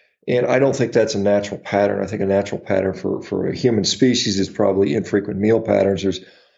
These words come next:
a number of benefits, but, uh, you know, of that. You know, we talk, some people like to talk about autophagy and intermittent fasting, but I think the, the diet that,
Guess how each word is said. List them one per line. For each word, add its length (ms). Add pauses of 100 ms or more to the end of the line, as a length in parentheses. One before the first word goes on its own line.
(380)
a 60
number 260
of 80
benefits, 380
but, 220
uh, 160
you 140
know, 60
of 160
that. 340
You 60
know, 80
we 120
talk, 360
some 160
people 200
like 160
to 60
talk 160
about 180
autophagy 760
and 20
intermittent 400
fasting, 320
but 100
I 40
think 140
the, 80
the 280
diet 380
that, 240